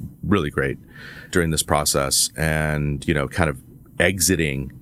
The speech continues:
and becoming sort of something else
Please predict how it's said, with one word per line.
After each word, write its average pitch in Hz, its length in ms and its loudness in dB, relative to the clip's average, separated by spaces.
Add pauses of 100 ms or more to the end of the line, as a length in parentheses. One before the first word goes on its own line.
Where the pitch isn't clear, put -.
(320)
and 78 300 -2
becoming 90 880 0 (480)
sort 90 240 2
of 76 100 0
something 76 420 2
else 82 400 0